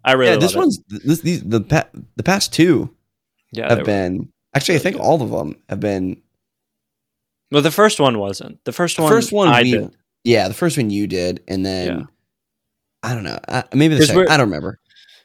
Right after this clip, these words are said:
Speaker 1: Yeah, I think we, we had, we've had submissions for the last two, so.
Speaker 2: Okay.
Speaker 1: Yep.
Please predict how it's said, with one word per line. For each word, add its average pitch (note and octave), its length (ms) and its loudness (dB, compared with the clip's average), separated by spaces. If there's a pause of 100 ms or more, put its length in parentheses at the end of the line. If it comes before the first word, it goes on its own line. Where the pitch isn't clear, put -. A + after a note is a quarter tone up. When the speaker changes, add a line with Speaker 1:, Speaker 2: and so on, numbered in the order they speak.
(320)
Speaker 1:
Yeah, B2 200 0 (160)
I C3 80 0
think E3 180 -4
we, D3+ 220 4
we C#3+ 140 2
had, C#3 240 4 (380)
we've C#3 160 0
had E3 180 -2
submissions A#2 500 -4
for G#2+ 140 -4
the G2 80 -6
last F#2+ 440 -8 (340)
two, - 180 -12 (500)
so. - 320 -16 (160)
Speaker 2:
Okay. - 320 -10 (500)
Speaker 1:
Yep. - 160 -8